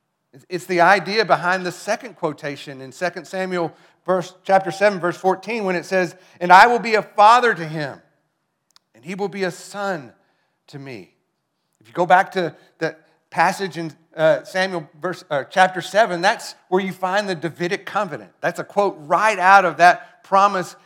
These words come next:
given to David that in his lineage there would be one whose kingdom would have no end. The author wants us to see that the one and only Son is the one and only Messiah,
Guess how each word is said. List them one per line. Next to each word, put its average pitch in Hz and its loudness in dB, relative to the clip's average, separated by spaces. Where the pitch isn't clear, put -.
given 190 -4
to 156 -12
David 170 0
that 151 0
in 208 -4
his 190 -6
lineage 180 -4
there 185 0
would 190 -6
be 208 -10
one 185 -2
whose 175 -12
kingdom 151 -12
would 170 -6
have 170 -6
no 151 -6
end. 104 -14
The 131 -10
author 180 -2
wants 180 -2
us 156 -18
to 165 -18
see 190 -10
that 147 -14
the 160 -4
one 175 -2
and 180 -6
only 175 -2
Son 151 -6
is 160 -6
the 170 -6
one 170 -2
and 190 -4
only 165 -4
Messiah, 117 -8